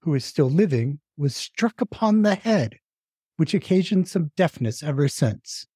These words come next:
The fire on the house was quenched by the seasonable help of neighbors." And Mather also writes,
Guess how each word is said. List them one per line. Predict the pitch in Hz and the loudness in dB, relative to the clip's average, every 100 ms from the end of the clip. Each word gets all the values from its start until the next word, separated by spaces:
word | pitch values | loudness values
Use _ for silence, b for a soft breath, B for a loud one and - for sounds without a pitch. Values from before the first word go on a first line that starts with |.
| _ _ _ _ _ | _ _ _ _ _
The | 135 | -4
fire | - 165 196 208 | 2 2 4 4
on | 208 | 4
the | 202 | 4
house | 160 127 135 - _ | 4 2 -2 -10 _
was | 139 - | -6 -6
quenched | - 180 - - - | 0 0 2 -4 0
by | 143 | 2
the | 127 | 0
seasonable | 135 - 160 190 160 170 139 | -4 0 0 0 -2 0 2
help | 135 131 - | 0 -2 -10
of | 143 - | -10 -4
neighbors." | 117 110 98 127 - - _ _ _ _ _ _ _ _ _ _ _ _ _ | -4 -4 -12 -18 -20 -20 _ _ _ _ _ _ _ _ _ _ _ _ _
And | 226 208 120 180 - - _ _ _ _ _ _ _ _ _ _ _ _ | 0 2 2 0 -4 -14 _ _ _ _ _ _ _ _ _ _ _ _
Mather | 156 131 127 175 | 0 2 0 0
also | 202 - 147 | 0 0 0
writes, | 117 113 165 - - - | 2 0 -2 -8 -20 -20